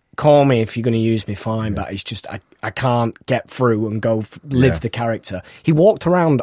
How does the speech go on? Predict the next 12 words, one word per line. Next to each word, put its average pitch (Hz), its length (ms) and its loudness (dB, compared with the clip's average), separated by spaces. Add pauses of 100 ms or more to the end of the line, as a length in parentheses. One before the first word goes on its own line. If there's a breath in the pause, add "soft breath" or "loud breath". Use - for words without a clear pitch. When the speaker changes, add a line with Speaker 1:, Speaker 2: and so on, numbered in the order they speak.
Speaker 1:
off - 400 2 (360 soft breath)
camera 156 560 0 (440)
and 127 220 2
during 139 320 6
his 120 160 2
days 113 360 0
off 104 440 -2 (280)
in 147 200 6
costume 127 640 -2 (540)
with 139 340 2
the, 127 300 4
um, 117 380 0